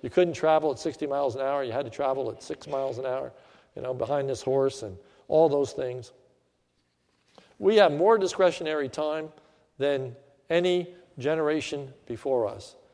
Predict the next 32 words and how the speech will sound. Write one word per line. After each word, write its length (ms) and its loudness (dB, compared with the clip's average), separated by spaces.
Think 120 0
about 320 4
having 240 0
to 80 -6
heat 120 -4
your 120 -4
house, 420 -2
you 60 -6
know. 160 -2
You 100 -2
had 120 0
to 60 -4
go 100 0
out 160 0
and 200 -12
you 80 -8
had 260 0
to 180 0
chop 300 6
the 80 0
wood 380 6
and 180 -6
do 160 8
all 140 12
those 220 4
things. 260 -4
We 200 2
don't 240 2
have 320 -4
those 420 -2
issues 440 2
today. 380 -8